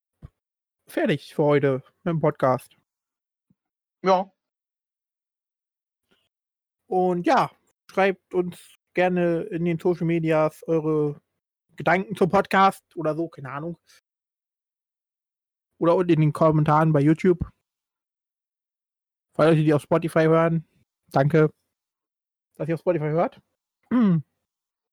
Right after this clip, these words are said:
Speaker 1: Und für alle Leute, die auf iTunes hören, Apple, keine Ahnung, wo wir,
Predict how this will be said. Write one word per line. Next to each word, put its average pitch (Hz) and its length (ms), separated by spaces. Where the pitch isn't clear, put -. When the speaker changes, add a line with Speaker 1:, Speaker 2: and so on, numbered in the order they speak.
Speaker 1:
Und 170 320
für - 120
alle 170 140
Leute, 165 260
die 165 360
auf 156 260
iTunes 190 340
hören, 185 200
Apple, 190 220
keine 226 220
Ahnung, 185 220
wo 185 160
wir, 165 240